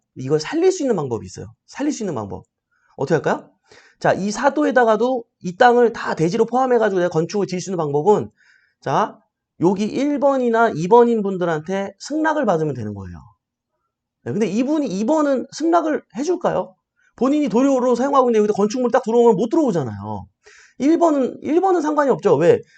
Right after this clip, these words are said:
어차피 여기 큰 도로를 이용하면 되니까. 이해되세요, 여러분? 큰 도로를 이용하면 되니까. 근데 이 번이 승낙을 안 해줄 거면, 근데 이거는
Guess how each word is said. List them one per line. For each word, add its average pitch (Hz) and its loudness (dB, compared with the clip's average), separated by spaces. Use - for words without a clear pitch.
어차피 285 2
여기 202 6
큰 320 0
도로를 302 0
이용하면 160 -2
되니까. 101 -12
이해되세요, 143 2
여러분? 120 -4
큰 - -20
도로를 247 -2
이용하면 143 -2
되니까. 104 -8
근데 185 -6
이 254 -2
번이 294 2
승낙을 277 -2
안 135 2
해줄 170 -2
거면, 135 0
근데 170 -4
이거는 202 4